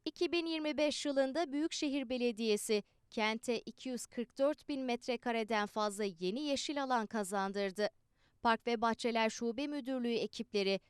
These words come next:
dokuz virgül yedi milyon metrekarelik park ve bahçenin düzenli bakımını gerçekleştirdi. Mudanya İstasyon Caddesi modernleştirilerek hizmete açıldı.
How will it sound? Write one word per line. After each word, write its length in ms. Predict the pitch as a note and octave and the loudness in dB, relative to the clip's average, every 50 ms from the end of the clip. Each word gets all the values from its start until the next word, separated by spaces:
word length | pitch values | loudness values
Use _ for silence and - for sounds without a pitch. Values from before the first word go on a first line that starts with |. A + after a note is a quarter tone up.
| _ _ - | _ _ -8
dokuz 400 | F#3+ F#3+ - - A#3+ A#3+ G#3 G#3 | -8 -8 -4 -4 -4 -4 -2 -2
virgül 300 | A#3 A#3 G3+ G#3+ A3+ A3 | -4 -4 -2 -4 -4 -4
yedi 320 | G3 G3+ G3+ G3 G#3 C4+ | 0 0 0 0 0 -2
milyon 360 | C#4+ C#4 C4+ B3+ A#3+ A#3 A#3 A#3 | -2 -2 0 2 2 2 4 4
metrekarelik 840 | A3+ A3 G#3+ - A#3 A3 - - A3+ G#3+ G#3+ G#3 G#3 G3 - - - | 2 0 0 0 -2 -2 0 0 0 2 2 2 2 0 -2 -4 -2
park 320 | - G#3+ A3+ A#3+ - - | 2 2 2 2 0 0
ve 160 | A#3+ A#3 G#3+ | 0 0 2
bahçenin 560 | A3+ A3 A3 G#3+ - - A#3+ A3+ A3+ A3 G#3+ G3 | 2 2 2 0 0 0 0 2 2 0 0 0
düzenli 500 | G3+ G3+ F3+ A3 G#3 G#3+ A3+ C#4+ D#4 C4 | -2 0 2 2 2 2 2 0 0 -2
bakımını 460 | C#4+ C#4 - C#4+ C4 B3+ B3 A#3+ A#3 | -2 -2 -2 -2 0 2 2 2 4
gerçekleştirdi. 1040 | G#3+ A3+ G#3+ G#3+ G#3 - A#3 G#3+ - A3 G#3+ G#3+ - - - A3+ G#3+ G#3 F#3+ A3+ A3 - _ _ _ _ _ _ _ _ _ _ _ _ _ _ _ _ _ _ _ _ _ _ _ _ - | 4 4 4 4 2 0 -2 -2 0 -2 -2 -2 -2 -2 0 0 0 0 0 -2 -2 -4 _ _ _ _ _ _ _ _ _ _ _ _ _ _ _ _ _ _ _ _ _ _ _ _ -4
Mudanya 440 | B3 C4 A3+ C4+ C4+ B3+ B3+ B3+ B3 - | 0 6 10 10 10 10 8 4 0 -2
İstasyon 640 | A#3 - - - B3+ B3+ - - C#4+ C#4+ D4 D4 | -4 -2 2 4 4 4 4 2 -2 -2 0 0
Caddesi 500 | C#4 C#4+ C#4 - - C4+ B3+ - - C4 | 0 0 0 0 -2 -2 -2 -2 -2 0
modernleştirilerek 1200 | B3 A#3+ A#3+ A3+ B3 B3 A#3+ A#3+ B3 B3 A#3+ A#3 - - - B3 A#3+ A#3+ B3+ C4 C4 C#4 C#4+ - | 2 2 2 4 4 2 2 2 2 2 0 0 -2 -4 -4 -4 -2 0 0 2 0 0 -2 -4
hizmete 500 | C#4 B3+ A3 A#3+ A#3 A#3 - - A#3+ A3+ | -6 -4 -2 -2 -2 -2 -2 -2 -2 -2
açıldı. 480 | A3 - - - A#3 A3 G#3 G#3 A#3+ | -2 -2 -2 -2 0 0 2 2 0